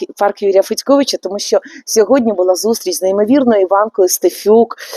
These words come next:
е, в музеї, е, нашого буковинознавства, е, яким опікується Микола Шкрібляк. Там, е, мали,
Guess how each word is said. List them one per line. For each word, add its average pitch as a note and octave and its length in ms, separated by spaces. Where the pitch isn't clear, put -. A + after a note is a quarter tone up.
е, F3 240
в E3 140
музеї, G3 720
е, F3 420
нашого F#3+ 560
буковинознавства, F3 1200
е, D#3+ 320
яким F3+ 320
опікується E3+ 580
Микола E3 360
Шкрібляк. E3 600
Там, G#3 320
е, F#3 180
мали, G#3 340